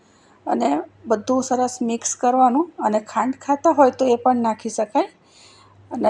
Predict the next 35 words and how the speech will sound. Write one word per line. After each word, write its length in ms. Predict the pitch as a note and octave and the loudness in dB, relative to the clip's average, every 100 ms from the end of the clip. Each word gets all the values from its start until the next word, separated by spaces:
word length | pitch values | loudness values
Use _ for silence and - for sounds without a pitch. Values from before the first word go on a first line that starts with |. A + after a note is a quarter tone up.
| A3+ | 2
એમાં 260 | A3 A3+ B3 | 2 0 0
લોટ 280 | A#3+ A#3+ A#3+ | 0 0 0
ઘઉંનો 420 | A#3 A3 A3 B3 | -2 -2 0 0
નાખી 440 | B3 A#3+ - D#4+ A3 B3+ | 2 0 0 -2 -2 -6
અને 160 | A3+ A#3 | -4 -2
ચણાનો 400 | A#3+ G#3+ A3+ C4 | -2 -4 -4 0
નાખવો 380 | C4 C4 C4 D4+ | 4 4 4 4
હોય 180 | C#4+ C#4 | 4 2
તો 180 | C#4 | 2
એક 160 | B3 A#3+ - | 2 0 -4
બે 180 | B3+ C4 | 0 0
ચમચી 360 | B3+ A#3+ B3 | 0 -2 -2
જેટલો 280 | A#3+ B3 C4 | -2 -2 -2
નાખી 300 | B3 B3 D#4+ | -4 -4 -2
શકાય 360 | D4+ A#3 G#3+ G#3 | 0 2 2 0
છે, 140 | D#4 G4+ - - - - _ | -2 -6 -12 -20 -20 -20 _
પણ 200 | B3 A#3 | -6 -2
મેં 140 | B3 | -2
ખાલી 320 | C4 A#3+ A3+ A#3+ | 0 2 2 0
ઘઉંનો 360 | A#3 A3 A#3 | 0 0 0
જ 60 | A#3+ | -2
લીધો 280 | G#3 G3+ G#3 | -4 0 0
છે. 160 | G#3 A4 - _ _ _ _ - | 0 -4 -6 _ _ _ _ -4
એનાથી 340 | B3 B3 B3+ | 0 0 0
સરસ 320 | A#3 A#3+ A#3 A#3+ | 0 2 2 2
લોટ 180 | A3+ A3+ | 0 2
બાંધી 320 | A#3 A#3 D#4 | 2 4 2
દેવાનો 360 | D#4 C4 A3+ G#3+ | 2 2 2 0
છે 160 | A3+ E4+ - _ _ _ _ | -2 -4 -6 _ _ _ _
અને 160 | B3+ A3+ | -6 -4
પછી 380 | A3+ A3 - B3 | -2 -2 0 0
આપણે 280 | - A#3 F4 - _ _ _ _ _ _ _ _ _ _ _ _ - | 0 0 -2 -4 _ _ _ _ _ _ _ _ _ _ _ _ -2
થેપલા 400 | A3+ A3+ B3+ E4 | -2 4 4 4
બનાવી 380 | C4 G#3+ G3 | 0 0 0
દઈશું. 360 | F#3 G3 - | 0 -4 -4